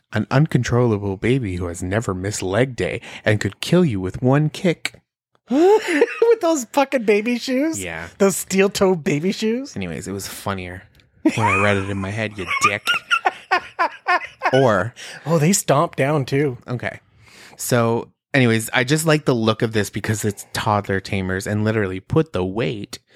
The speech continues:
Speaker 1: in weight right here.
Speaker 2: I, I don't understand what this is supposed to do.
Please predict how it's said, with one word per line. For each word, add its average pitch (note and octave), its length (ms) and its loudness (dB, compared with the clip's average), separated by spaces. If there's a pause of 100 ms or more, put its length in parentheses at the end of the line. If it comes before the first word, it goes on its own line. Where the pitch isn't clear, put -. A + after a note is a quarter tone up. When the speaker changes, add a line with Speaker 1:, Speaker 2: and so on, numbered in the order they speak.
(280)
Speaker 1:
in G2+ 280 -4
weight C#3 220 -4
right D3+ 240 -4
here. F#3 380 0
Speaker 2:
I, B3+ 100 0
I - 40 4
don't E4 180 4
understand C4+ 580 2
what C4+ 120 2
this C4 180 -4
is A#3+ 120 -4
supposed A3+ 380 -2
to F#3 60 -8
do. G3+ 360 0